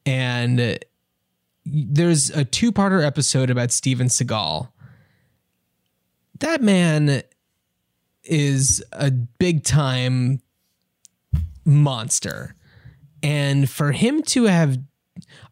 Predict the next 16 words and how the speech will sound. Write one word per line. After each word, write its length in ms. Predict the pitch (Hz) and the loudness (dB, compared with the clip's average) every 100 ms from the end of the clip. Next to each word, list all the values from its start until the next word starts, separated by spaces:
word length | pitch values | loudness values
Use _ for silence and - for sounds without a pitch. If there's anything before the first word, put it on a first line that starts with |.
| _ - | _ -6
I 80 | 180 | 0
mean, 180 | 190 185 | 2 2
I'd 160 | 175 | 0
like, 240 | 160 208 - | 2 0 0
I'd 140 | 170 | -2
like 200 | 180 226 | 0 0
to 120 | - 196 | 0 4
know 280 | 165 151 | 4 4
what 300 | 151 139 120 | 2 0 -2
sources 580 | - - 143 143 - 123 | -2 0 2 2 2 2
are 100 | 135 | 2
being 240 | 123 127 127 | 0 0 0
cited 600 | - 123 123 123 120 113 _ - _ | 0 0 -2 -2 -2 -4 _ -20 _
for 180 | - 139 | -4 -2
that 180 | 131 | 0
information. 840 | 131 123 127 110 104 - 90 78 | -2 -2 -2 -2 -2 -2 -4 -6